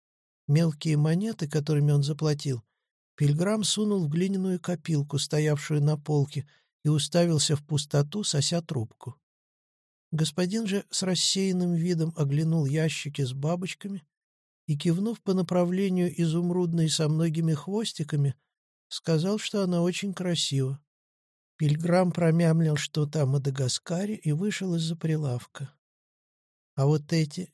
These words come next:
неужели тоже бабочки?» спросил господин, ткнув пальцем в другой ящик. Пильграм меж тем вынул изумрудную с хвостиками и, поворачивая ее так и сяк, смотрел на этикетку,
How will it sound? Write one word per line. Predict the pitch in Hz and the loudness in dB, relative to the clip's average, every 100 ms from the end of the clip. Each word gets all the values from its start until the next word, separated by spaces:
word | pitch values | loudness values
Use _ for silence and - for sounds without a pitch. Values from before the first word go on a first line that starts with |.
| - | -2
неужели | 165 160 151 208 220 | 0 2 2 0 0
тоже | 208 185 185 | -2 -2 -2
бабочки?» | 160 143 135 - 156 143 _ _ _ _ | 0 0 -2 -6 -10 -12 _ _ _ _
спросил | - - 156 147 160 | -10 -2 0 2 0
господин, | 147 147 - 156 151 190 202 | 2 0 0 -2 0 -2 -4
ткнув | - 170 170 147 | -4 0 2 0
пальцем | - 180 170 180 170 | -2 -2 0 -4 -4
в | 135 | -4
другой | 147 165 160 151 147 | -2 -2 0 0 0
ящик. | 151 139 - - 143 - _ _ _ _ _ _ _ - | 0 -2 -4 -10 -14 -18 _ _ _ _ _ _ _ -2
Пильграм | 151 156 185 196 190 | 0 0 0 2 2
меж | 175 156 | 0 -2
тем | - 175 165 | -2 0 2
вынул | 170 175 170 - | 2 2 0 0
изумрудную | 151 151 160 165 160 147 151 143 | 0 2 2 2 2 2 0 -2
с | |
хвостиками | - 180 202 - 151 - 143 143 - _ _ _ - | -6 -4 -4 -6 -8 -4 -2 -2 -6 _ _ _ -6
и, | |
поворачивая | 165 175 175 175 180 - 170 165 | 0 4 4 4 2 0 0 2
ее | 160 160 160 160 | 2 0 0 0
так | 147 165 147 | 2 0 2
и | 160 | 0
сяк, | - 214 214 | 2 0 -2
смотрел | - 160 156 180 170 | 0 2 2 2 2
на | 165 160 | 4 2
этикетку, | 147 170 - 220 - 160 | 0 -4 -4 -4 -4 -10